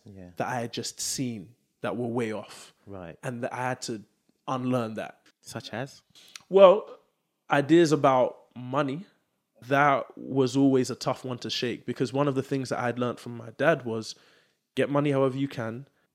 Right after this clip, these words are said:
Speaker 2: And obviously, my, my dad had a lot of different money-making
Speaker 1: Yeah.
Speaker 2: ways, but he
Speaker 1: And
Speaker 2: is,
Speaker 1: we'll call
Speaker 2: he,
Speaker 1: him an
Speaker 2: he,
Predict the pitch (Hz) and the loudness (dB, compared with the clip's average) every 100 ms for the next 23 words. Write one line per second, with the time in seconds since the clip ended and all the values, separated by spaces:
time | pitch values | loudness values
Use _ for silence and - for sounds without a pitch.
0 | _ 147 220 220 - 160 139 131 135 135 | _ -4 -2 0 -2 -2 -2 -4 -6 -4
1 | 135 123 127 120 123 117 127 - 117 120 | -2 0 -2 -2 -4 -4 -8 -10 -8 -8
2 | 120 117 113 - 107 - - 143 82 _ | -8 -8 -8 -10 -12 -14 -18 -18 -18 _
3 | _ 117 117 135 104 107 135 - 127 110 | _ -10 -4 -2 -2 -6 -8 -4 0 0
4 | - - - - - - 262 262 175 - | -4 -16 -20 -20 -12 -6 -2 4 4 6
5 | 202 170 160 | 4 8 6